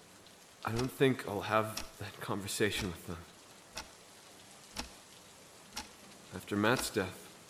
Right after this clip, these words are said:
Edwin was slowly losing his resolve.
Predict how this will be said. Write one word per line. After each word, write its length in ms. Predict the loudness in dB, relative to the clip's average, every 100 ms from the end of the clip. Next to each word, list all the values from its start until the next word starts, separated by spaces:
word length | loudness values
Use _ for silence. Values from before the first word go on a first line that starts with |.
| -20 -12 -10 -10 -16 -20 -20 -20 -20 -4
Edwin 380 | -2 2 4 4
was 100 | 2
slowly 400 | 2 2 4 4
losing 360 | 4 2 2 -2
his 240 | -2 -4
resolve. 560 | -2 2 0 0 -6